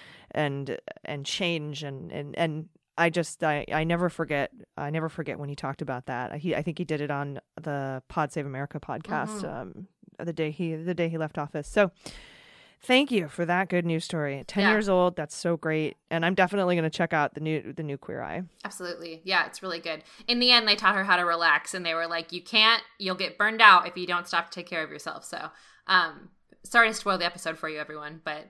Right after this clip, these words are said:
Speaker 2: it, they're kind of formulaic, so you can imagine. Um, okay, the next one is from Karen, and Karen says, "I am a bookseller at a small indie bookstore in Maine." I love Maine, by the way. I grew up in Nova Scotia, and I spent so much time in Maine growing up, and it has such a special place in my heart,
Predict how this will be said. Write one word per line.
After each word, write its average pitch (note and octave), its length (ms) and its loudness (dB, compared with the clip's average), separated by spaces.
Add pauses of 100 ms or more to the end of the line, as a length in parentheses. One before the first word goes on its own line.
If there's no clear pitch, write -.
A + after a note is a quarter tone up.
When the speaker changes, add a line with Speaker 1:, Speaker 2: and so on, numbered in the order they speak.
Speaker 2:
it, F#3 200 -12
they're G#3 120 -2
kind A3+ 160 -2
of A#3 80 -10
formulaic, D#3 500 -6
so - 120 -12
you E3+ 80 -8
can E3+ 120 -12
imagine. D#3 380 -14 (340)
Um, F#3 400 2 (140)
okay, A3+ 320 0 (100)
the G#3 80 -2
next A#3 220 -2
one E3 220 -6
is F#3+ 220 -10
from F#3 500 -6
Karen, E3+ 500 -4
and D#3+ 160 -14
Karen G#3+ 320 -4
says, D#3+ 360 -8
"I F#3 100 0
am A3 120 -4
a A3 60 -4
bookseller F3 560 -6
at E3 160 -4
a E3 40 -6
small F#3 600 0
indie F3+ 300 -8
bookstore F3 420 -6
in D#3 200 -12
Maine." D3 380 -10 (520)
I F3 260 4
love A3 280 0
Maine, D#3+ 300 -8
by C#3+ 140 -4
the C#3+ 100 -10
way. C#3 400 -6 (160)
I E3 80 -6
grew E3+ 240 -4
up E3+ 100 -2
in F3+ 80 -10
Nova E3+ 160 -8
Scotia, D#3 500 -8
and D3+ 320 -8
I D3+ 120 -2
spent D3+ 280 -14
so E3+ 400 -4
much F#3+ 220 -6
time D3+ 180 -8
in D#3 160 -18
Maine D3 220 -14
growing D3 300 -12
up, D3+ 120 -12
and D#3 120 -14
it - 60 -16
has D#3 200 -14
such - 240 -12
a F3 60 -14
special E3 320 -10
place D3+ 240 -12
in D#3+ 60 -18
my D#3 100 -10
heart, D3 300 -8